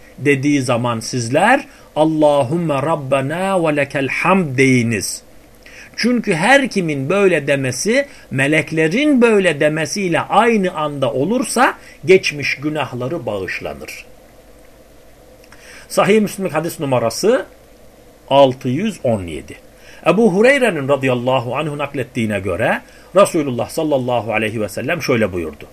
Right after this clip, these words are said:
İmam, "Amin" dediği zaman arkasından siz de "Amin" deyiniz. Çünkü her kimin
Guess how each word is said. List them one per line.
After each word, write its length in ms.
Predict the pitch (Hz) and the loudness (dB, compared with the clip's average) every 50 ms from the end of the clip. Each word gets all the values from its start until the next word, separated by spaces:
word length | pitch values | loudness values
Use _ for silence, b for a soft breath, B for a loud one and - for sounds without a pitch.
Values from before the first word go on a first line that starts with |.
| - - - - - - | -20 -20 -20 -20 -10 -6
İmam, 340 | 131 127 147 185 262 339 330 B B B B B B | -4 -2 0 0 0 -2 -6 B B B B B B
"Amin" 520 | - 127 135 135 135 143 170 214 226 208 175 | -6 -4 -2 -2 -2 -2 -2 0 0 0 0
dediği 380 | 165 156 143 135 175 208 220 | -2 -2 -2 -2 -2 -2 0
zaman 420 | 208 165 170 147 127 120 113 104 92 90 - - | 0 2 0 0 2 0 -2 -2 -4 -6 -6 -4
arkasından 760 | 123 131 131 123 - 135 131 - 147 156 160 185 180 170 151 | -4 -4 -4 -4 -6 -6 -6 -6 -8 -4 -4 -2 -2 -4 -6
siz 380 | 135 - - 311 320 359 320 | -8 -8 -6 -6 -4 -2 0
de 120 | 254 226 196 | 0 0 2
"Amin" 540 | - 165 160 156 151 143 131 127 123 117 117 | 2 0 0 0 0 0 0 -2 -2 0 0
deyiniz. 600 | 117 113 107 101 92 87 80 71 - - - - B B B B B B B B - - - - - - - - - - - - - - - - - - - - - - - - - B B B B B B B | 0 2 0 0 -2 -6 -8 -10 -12 -14 -16 -18 B B B B B B B B -20 -20 -20 -20 -20 -20 -20 -20 -20 -20 -20 -20 -20 -20 -20 -20 -20 -20 -20 -20 -20 -20 -20 -20 -20 B B B B B B B
Çünkü 400 | - - 240 269 277 254 214 220 | -6 -4 -2 -2 -2 -2 -4 -6
her 400 | 170 139 180 233 320 370 359 302 | -4 -2 -2 -2 0 -2 -4 -6
kimin 460 | - - 214 185 170 156 131 110 98 | -6 -4 -2 0 0 0 0 0 -4